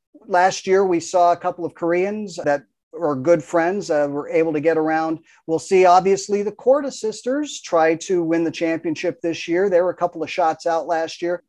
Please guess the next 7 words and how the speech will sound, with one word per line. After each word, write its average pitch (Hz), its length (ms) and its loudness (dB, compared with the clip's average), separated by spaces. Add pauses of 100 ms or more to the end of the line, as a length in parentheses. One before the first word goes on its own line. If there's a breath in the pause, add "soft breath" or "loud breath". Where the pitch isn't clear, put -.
(160)
The 196 120 4
intriguing 302 600 2
thing 262 220 0
for 190 240 -4
me 190 680 -4 (340)
is 185 320 2
that 165 400 0